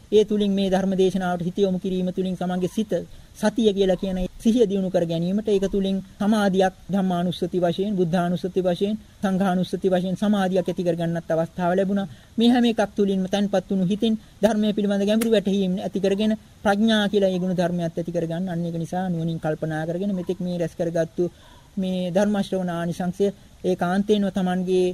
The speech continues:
මේ එදිනදා ජීවිතයේ සාංශාරික වශයෙන් එළඹිය හැකි අපලවුද්ද ඉවත් කරගෙන ධර්මමය සැනසීමකින් ජීවත් වීමටත් කල්යාණ මිත්‍ර ආශ්‍රය තුලින් භාවනා දියුණු කරගෙන සෝවාන් සකදාගාමි අනාගාමි අරහත් කියන මාර්ගඵල ප්‍රතිවේදයෙන් උතුම් වූ අමා මහ නිවනින් සැනසීමට මේ, මේ අද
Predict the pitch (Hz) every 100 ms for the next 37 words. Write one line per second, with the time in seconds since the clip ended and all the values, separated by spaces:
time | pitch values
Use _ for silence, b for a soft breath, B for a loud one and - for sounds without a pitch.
0 | - - 185 180 170 220 214 208 196 202
1 | 202 196 196 185 180 180 180 180 185 180
2 | 170 180 175 175 170 175 185 170 175 175
3 | 170 165 170 170 165 - 185 175 190 175
4 | 180 175 175 170 190 214 208 190 180 175
5 | 180 170 196 185 180 185 175 180 175 180
6 | 175 180 180 202 208 190 180 180 175 -
7 | B B B 170 190 190 180 170 190 208
8 | 208 190 180 175 170 b b 180 180 175
9 | 175 190 190 190 190 190 190 196 202 202
10 | 196 202 202 220 208 202 196 190 185 180
11 | 180 180 180 180 175 180 175 190 185 185
12 | 170 165 202 214 202 196 180 175 180 165
13 | 175 170 170 170 170 b b - 180 190